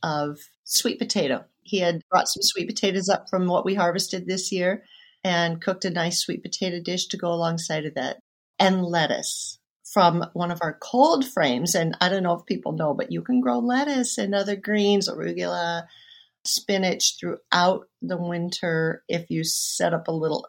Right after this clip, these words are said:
I think of it as a baby greenhouse, but we call it a cold frame, and it's made with old window panes and things on a slanted box, and it faces the sun.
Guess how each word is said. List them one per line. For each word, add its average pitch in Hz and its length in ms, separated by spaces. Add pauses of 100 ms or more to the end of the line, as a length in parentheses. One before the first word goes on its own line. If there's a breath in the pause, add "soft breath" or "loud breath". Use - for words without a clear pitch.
(140)
I 196 100
think 214 260
of 202 100
it 190 80
as 185 100
a 185 60
baby 156 320
greenhouse, - 640
but 160 140
we 170 120
call 175 240
it 185 80
a 185 40
cold 180 400
frame, 160 300
and 147 100
it's - 200
made 160 160
with 165 140
old 185 220
window 208 280
panes 190 440
and 180 180
things 175 380 (360 loud breath)
on 175 140
a 175 80
slanted 175 720
box, 170 440
and 160 160
it - 140
faces 170 420
the - 80
sun. 170 440